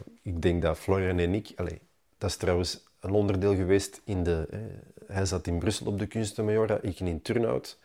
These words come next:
Als je het dan hebt over de brassband in Meer, maar Florian en ik, allee, dat is toch ook belangrijk om aan te stippen,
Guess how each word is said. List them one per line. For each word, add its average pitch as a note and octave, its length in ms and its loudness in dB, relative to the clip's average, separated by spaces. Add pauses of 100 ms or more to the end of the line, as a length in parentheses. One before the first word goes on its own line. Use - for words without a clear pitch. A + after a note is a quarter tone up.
(1200)
Als - 160 -10
je - 60 -6
het - 80 -4
dan E2 120 -2
hebt - 280 -2
over F2+ 280 0
de E2 80 0
brassband E2+ 560 0
in E2 160 0
Meer, G2 400 2 (280)
maar F2+ 260 -6 (440)
Florian G2+ 440 4
en F2+ 160 2
ik, A#2 240 -4 (120)
allee, D#2+ 340 -10
dat - 120 -18
is - 240 -10
toch G2 160 0
ook E2+ 200 0
belangrijk F#2+ 500 0
om F#2+ 140 -4
aan G#2 200 2
te G#2 80 -8
stippen, - 460 -4